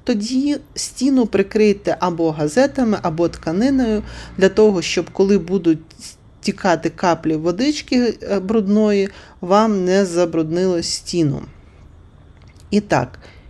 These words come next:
підготовуємо миючий засіб. В нашому випадку ми додаємо рідке мило, дві столові, е, ложки на десь два стакана, двісті мілілітрів води. Ми робимо це все вже на глаз, тому що не перший раз ми вже чистимо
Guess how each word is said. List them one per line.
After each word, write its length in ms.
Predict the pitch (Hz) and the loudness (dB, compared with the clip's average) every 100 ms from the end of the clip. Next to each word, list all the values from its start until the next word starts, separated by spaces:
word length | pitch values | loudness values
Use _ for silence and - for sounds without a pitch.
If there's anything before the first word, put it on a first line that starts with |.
| - - | -12 -2
підготовуємо 1160 | 202 185 190 - 277 269 254 233 233 226 226 - | -2 0 -2 0 0 2 0 0 -2 -4 -6 -10
миючий 600 | 175 180 196 202 190 208 | -4 0 2 2 -2 -4
засіб. 460 | 175 160 139 - - - | 0 -2 -2 -8 -14 -6
В 100 | 185 | 0
нашому 420 | 190 190 185 185 | 0 0 -2 -2
випадку 520 | 196 196 156 147 175 | -2 0 0 0 -4
ми 120 | 170 | -2
додаємо 560 | 170 170 175 185 185 165 | 0 0 0 -2 0 0
рідке 380 | 156 151 - 190 | 0 -4 -4 -2
мило, 360 | 220 311 302 | 2 2 2
дві 220 | 240 220 240 | 0 -4 -6
столові, 540 | - 233 226 214 214 - - - - - | -4 -2 0 -2 -4 -8 -18 -20 -14 -2
е, 200 | 190 185 | 2 4
ложки 540 | 196 214 214 - 185 - | 6 4 2 -4 -6 -6
на 440 | - 165 185 185 180 | -14 -4 0 2 2
десь 300 | 180 180 170 | 0 -2 -4
два 300 | 165 165 185 | -8 2 2
стакана, 640 | 185 180 - 180 175 170 165 | 2 -4 0 2 2 2 -2
двісті 420 | 165 180 - 170 | -2 -6 -4 0
мілілітрів 720 | 165 165 165 165 - 156 156 | 0 0 -2 -6 -2 -4 0
води. 420 | 180 156 165 160 - - - - - - | 0 4 4 4 -8 -20 -20 -20 -20 -4
Ми 200 | 202 190 | 4 6
робимо 380 | 180 165 165 170 | 6 4 2 -2
це 180 | - 170 | -6 -6
все 300 | - 180 165 | 0 2 2
вже 160 | 156 | 2
на 140 | 156 165 | -2 0
глаз, 260 | 175 151 | 0 0
тому 240 | - 147 151 | -2 -6 -6
що 180 | - | -4
не 160 | 170 165 | -2 -2
перший 460 | 160 151 - - 156 | 0 -2 -2 -4 -2
раз 280 | 147 147 | -2 -4
ми 120 | 160 151 | -6 -4
вже 140 | 151 | -6
чистимо 640 | 147 160 - 147 143 - | -6 -8 -6 -8 -6 -8